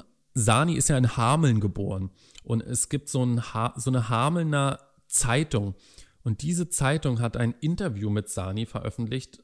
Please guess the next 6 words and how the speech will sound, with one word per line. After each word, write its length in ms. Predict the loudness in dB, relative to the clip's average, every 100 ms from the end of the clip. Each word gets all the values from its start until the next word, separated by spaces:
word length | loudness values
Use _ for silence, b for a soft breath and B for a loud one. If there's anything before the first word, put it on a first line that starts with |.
| _ -14
vermei-, 480 | -4 0 2 0 0
ein 100 | -2
vermeintliches 720 | 0 0 0 0 -2 -4 -4
Interview 440 | -2 0 -2 -2 -4
vor 420 | -4 -4 -8 _ _ _ _ _ _ _ _ -12
knapp 460 | -4 -4 -4 -8